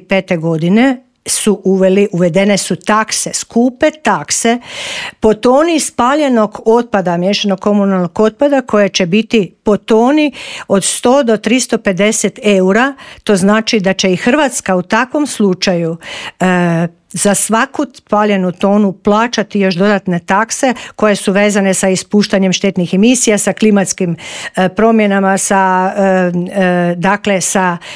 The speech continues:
C O dva, sa štetnim plinovima koje se ispuštaju i emisijama iz takvih spalionica, kako god ih zvali. Spalionice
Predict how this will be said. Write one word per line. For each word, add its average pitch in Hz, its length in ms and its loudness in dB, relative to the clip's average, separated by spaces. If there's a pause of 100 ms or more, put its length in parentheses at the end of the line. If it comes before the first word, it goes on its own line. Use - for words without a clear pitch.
C 226 280 2
O 196 120 2
dva, 202 540 2
sa 185 540 0 (260)
štetnim 202 640 0 (180)
plinovima 196 520 2
koje 190 300 0
se 185 240 0
ispuštaju 185 720 0 (240)
i 185 100 2
emisijama 185 520 2
iz 180 180 0
takvih 185 340 -2
spalionica, 196 720 0
kako 190 320 -2
god 196 280 -2
ih 180 140 0
zvali. 165 420 -2 (640)
Spalionice 262 920 2